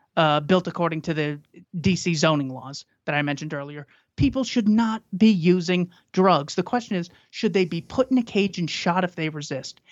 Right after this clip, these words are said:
if they're caught using them? Once we agree with people, find the proper framing, and really narrow down on the reasoning between our differences as to, uh, what our justifications are for things we already agree on, I think that is really the only way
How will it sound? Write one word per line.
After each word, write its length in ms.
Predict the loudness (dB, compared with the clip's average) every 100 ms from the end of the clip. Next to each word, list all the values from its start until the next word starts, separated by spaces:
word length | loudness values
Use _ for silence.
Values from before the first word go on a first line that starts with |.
| _ _
if 200 | 2 4
they're 180 | 4 2
caught 380 | 0 -6 -6 _ _ _ -2
using 340 | 0 0 -2
them? 200 | -2 -4 -10 _ -2
Once 360 | 4 6 4
we 380 | 2 0 0 -4 -4
agree 360 | -4 2 2
with 240 | 2 0 -2
people, 460 | -2 0 0 -2 _ _
find 480 | -2 2 4 2 0
the 180 | -2 -4
proper 380 | -4 -2 -2 -2
framing, 480 | -2 0 0 -2 -4
and 200 | -8 0
really 280 | 2 4 2
narrow 360 | 0 0 0
down 320 | 0 -2 -2 -4
on 300 | -4 -4 -2
the 100 | -2
reasoning 520 | 4 2 2 0 0
between 480 | -2 -4 -4 -2 -4 _ -20 -2
our 120 | 0
differences 580 | 4 2 2 0 0 -2
as 220 | -2 -4
to, 300 | -2 -4 -4 -8 _ _ -4
uh, 160 | -2
what 180 | 2 2
our 120 | 2
justifications 760 | 2 -2 -2 -8 -4 -4 -4 -6
are 160 | -6
for 140 | -6 -10
things 340 | 2 4 4
we 140 | 2 2
already 440 | 4 4 4 2 0
agree 300 | -2 -2 -2
on, 200 | -4 -10 _ _ _
I 120 | 0
think 220 | 0 0 0
that 220 | -2 -2
is 200 | -6 -4
really 300 | -4 -2 -4
the 140 | -6
only 160 | -6 -8
way 280 | -8 -8